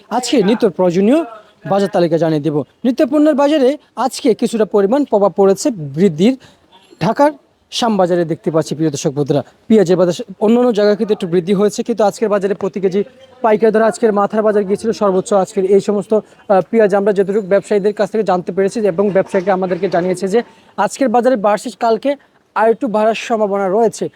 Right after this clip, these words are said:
প্রিয় দর্শক বন্ধুরা। কিন্তু, আহ, এই যে বর্তমান বাড়ার সম্ভাবনা রয়েছে ব্যবসায়ীকে জানিয়েছেন, কি-, কিন্তু ব্যবসায়ীকে বলেছে মার্কেটে পেঁয়াজের আমদানি প্রচুর পরিমাণ সংকট, অনেক পেঁয়াজ নাই, প্রিয় দর্শক বন্ধুরা। প্রত্যেকটা ঘরে পাঁচশো থেকে ছশো বস্তা পেঁয়াজ আমরা বিগত দিনগুলোতে দেখেছি। আজকের দিনে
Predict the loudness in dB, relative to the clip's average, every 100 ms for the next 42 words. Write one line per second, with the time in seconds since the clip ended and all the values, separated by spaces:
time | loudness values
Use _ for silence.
0 | -16 -2 0 0 -2 0 0 2 2 2
1 | 2 -2 -20 -14 -4 -4 -4 -4 0 2
2 | 2 2 0 2 0 2 2 2 -2 -2
3 | 0 0 2 4 4 2 0 0 0 0
4 | 2 0 -2 -4 -6 -20 _ -8 -4 -2
5 | 0 0 0 -2 -2 0 0 0 0 -2
6 | -2 -4 0 2 2 0 0 0 2 2
7 | 0 -4 -6 -4 0 -2 2 0 0 -2
8 | -4 -4 -6 -8 _ -20 -6 0 2 2
9 | 0 0 0 0 -4 -2 -4 -8 -2 -2
10 | -2 -6 -2 -4 -4 _ -2 0 0 0
11 | 2 4 4 2 -4 -4 -6 -6 -4 -4
12 | -4 -6 -4 -2 0 0 2 -2 -2 _
13 | -6 -2 0 0 0 0 0 0 0 0
14 | -2 -4 -6 -12 -6 -6 -2 -2 0 2
15 | 0